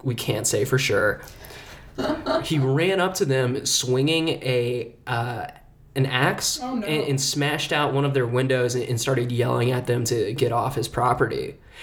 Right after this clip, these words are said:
Speaker 1: And so these two young people actually contacted the police,
Speaker 2: Mm.
Speaker 1: and the incident was investigated.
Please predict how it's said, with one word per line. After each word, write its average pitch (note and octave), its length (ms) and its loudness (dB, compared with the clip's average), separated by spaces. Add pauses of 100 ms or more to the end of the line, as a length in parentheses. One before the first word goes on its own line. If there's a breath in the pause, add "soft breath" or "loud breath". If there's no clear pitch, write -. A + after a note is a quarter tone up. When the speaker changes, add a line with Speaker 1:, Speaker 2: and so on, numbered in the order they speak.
(140 loud breath)
Speaker 1:
And C#3 340 4
so C#3 240 4
these C3+ 340 2
two D3+ 400 2
young C3+ 520 2
people D#3+ 520 0
actually B2 480 2
contacted B2+ 1120 0
the B2 300 0
police, C#3+ 680 2
Speaker 2:
Mm. B3 440 -6
Speaker 1:
and C3+ 300 2
the C3+ 220 4
incident C3+ 420 2
was B2 300 4
investigated. A2+ 920 2